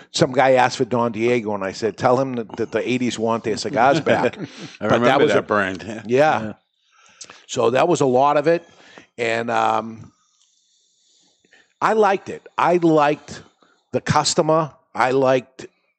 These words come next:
Speaker 1: smoking cigars in the store. I needed a place to hang out myself anyway all day long. Uh, so I liked it, and I kept doing it. And, um, after we moved across the street,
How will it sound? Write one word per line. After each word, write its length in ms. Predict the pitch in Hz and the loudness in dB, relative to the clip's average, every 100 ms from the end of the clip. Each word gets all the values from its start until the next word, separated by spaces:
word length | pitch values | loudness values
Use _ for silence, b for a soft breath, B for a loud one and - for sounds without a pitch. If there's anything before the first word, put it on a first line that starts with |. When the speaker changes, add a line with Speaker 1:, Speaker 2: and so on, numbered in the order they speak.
| _ | _
Speaker 1:
smoking 440 | - - 143 131 123 | -8 0 0 0 -6
cigars 500 | 139 123 127 135 123 | -2 2 4 2 0
in 180 | - 127 | -6 -6
the 120 | 120 | -4
store. 580 | - - 151 139 139 131 B | -4 2 4 6 2 -2 B
I 80 | 127 | -6
needed 260 | 139 143 143 | -2 -2 -4
a 40 | |
place 280 | - 147 139 | -2 -2 -2
to 80 | 123 | -4
hang 260 | 117 131 127 | -2 -2 0
out 320 | 127 120 - | 0 -2 -6
myself 460 | 113 - 139 123 | -6 -2 -2 0
anyway 340 | 135 131 135 139 | -2 -4 0 2
all 180 | 131 131 | 2 2
day 160 | 131 | 0
long. 400 | 131 135 135 135 - B B B B | 0 2 0 -2 -12 B B B B
Uh, 440 | 107 107 101 104 98 - | -2 2 2 0 -4 -4
so 160 | 139 | 2
I 80 | 127 | 4
liked 280 | 143 165 180 | 4 2 2
it, 220 | 185 185 | 0 0
and 120 | - 113 | -6 -6
I 60 | |
kept 320 | 107 156 135 | -2 -2 0
doing 260 | 147 135 110 | 0 0 -2
it. 140 | 85 - _ - | -10 -16 _ -8
And, 340 | 107 107 110 | -4 -4 0
um, 560 | 107 104 107 101 92 90 _ B B B B B B B B B B B B B _ - - | 2 4 2 0 -10 -20 _ B B B B B B B B B B B B B _ -8 0
after 300 | 160 202 247 | 2 2 2
we 140 | 214 | 2
moved 260 | 180 175 143 | 2 0 -2
across 380 | - 147 131 - | 0 2 2 0
the 60 | |
street, 460 | 113 - 202 101 | -4 -2 0 -2